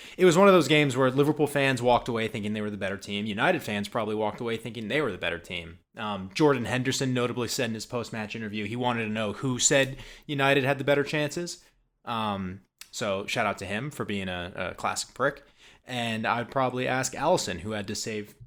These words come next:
make two match way, uh, match saving saves. So that is my, that's my line.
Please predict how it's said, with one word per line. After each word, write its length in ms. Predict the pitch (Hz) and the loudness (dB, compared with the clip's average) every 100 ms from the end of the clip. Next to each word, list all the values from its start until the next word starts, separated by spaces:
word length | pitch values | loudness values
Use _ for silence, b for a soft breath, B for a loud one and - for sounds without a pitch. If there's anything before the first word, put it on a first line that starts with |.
| - | -18
make 200 | 120 104 | -14 -12
two 160 | - 110 | -6 -4
match 240 | 107 - | -4 -6
way, 200 | 117 107 | -6 -4
uh, 220 | 101 98 | -4 -2
match 420 | - 110 107 - - _ _ | -2 -2 -6 -8 -12 _ _
saving 460 | - 120 107 104 98 | -10 -6 -4 -6 -8
saves. 380 | - 73 - - - _ _ _ _ b b b b _ | -8 -8 -8 -12 -20 _ _ _ _ b b b b _
So 580 | - 113 101 98 95 95 - - - | -10 -4 -2 -2 -4 -6 -12 -20 -8
that 280 | 139 143 156 | 4 4 4
is 140 | 143 135 | 0 4
my, 260 | 151 139 | 6 6
that's 260 | 131 131 - | 4 -2 4
my 120 | 175 | 4
line. 480 | 165 135 127 135 | 6 4 4 2